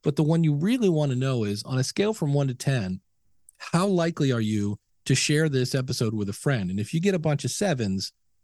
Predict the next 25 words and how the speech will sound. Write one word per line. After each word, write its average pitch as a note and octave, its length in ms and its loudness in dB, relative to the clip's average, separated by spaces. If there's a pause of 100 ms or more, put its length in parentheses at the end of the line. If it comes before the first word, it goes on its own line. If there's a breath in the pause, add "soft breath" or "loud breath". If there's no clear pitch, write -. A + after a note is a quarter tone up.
(120)
you E3 100 2
gotta F3 160 2
go C#3 160 2
back A#2+ 300 -2
and A2 120 -2
figure A2+ 280 -2
out G2+ 260 -2
what's A#2+ 240 -2
going A2 260 0
on G#2 200 -2
here. G#2+ 120 -2
You're B2 220 2
looking F3+ 240 0
for C3+ 140 -4
nines C3 340 0
and C3 140 -2
tens A2+ 320 0
and G2+ 120 -2
maybe B2+ 320 0
an C3+ 120 0
eight. A2 280 -4 (520)
Seven, E3+ 440 2
you're C#3+ 200 2
like, C3 200 -2
"Mm, E3 440 2